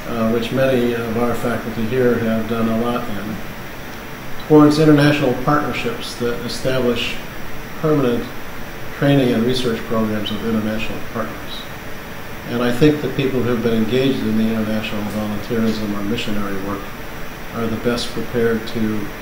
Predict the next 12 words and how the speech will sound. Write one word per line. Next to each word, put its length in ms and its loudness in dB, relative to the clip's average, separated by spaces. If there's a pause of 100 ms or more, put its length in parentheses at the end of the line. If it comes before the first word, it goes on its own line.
(300)
help 220 2
us 220 0
transition 520 -2 (100)
into 220 -4
these 400 -4 (640)
long-term 600 2
partnerships 680 -4
that 220 -4
will 200 -2 (800)
grow 320 4
the 140 0
fields 760 0